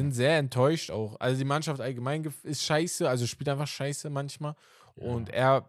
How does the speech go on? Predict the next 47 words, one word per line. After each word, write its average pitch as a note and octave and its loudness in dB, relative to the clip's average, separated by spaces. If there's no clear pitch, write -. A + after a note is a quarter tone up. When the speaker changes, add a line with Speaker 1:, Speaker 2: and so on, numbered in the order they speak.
Speaker 1:
weiß B2 2
ich G#2+ -8
nicht, G2+ -6
mir A#2+ 0
fehlt C3 0
so A#2+ -2
der G#2+ 0
Sprung A#2 -4
nach A2 -2
vorne, G#2+ -2
aber G2+ -2
vielleicht, A2+ -2
ne, C3 2
kommt A2+ -6
der G#2+ -2
nächste G#2 -8
Saison G2 -12
gemacht. F#2 -12
Speaker 2:
Ja, A2 0
da, A#2 0
ja, B2 0
genau. G2+ 0
Also G#2+ -2
es - -4
ist C#3+ 0
nicht D#3+ 2
nur, D3+ 2
also B2 2
liegt D3 0
auch B2 6
an, C3 -4
am A#2+ -6
Kader C3+ 4
an A2 -4
sich. D3 2
Speaker 1:
Ja, C3+ 8
ja, C3 6
safe, B2 0
hundertprozentig. A#2 -2
Speaker 2:
Ähm, A2+ -2
Speaker 1:
Ja. F2 -16
Speaker 2:
ja, - -2
vielleicht D3 4
auch, B2 -2
muss D3+ -6
man C3 -2
gucken, C3 -4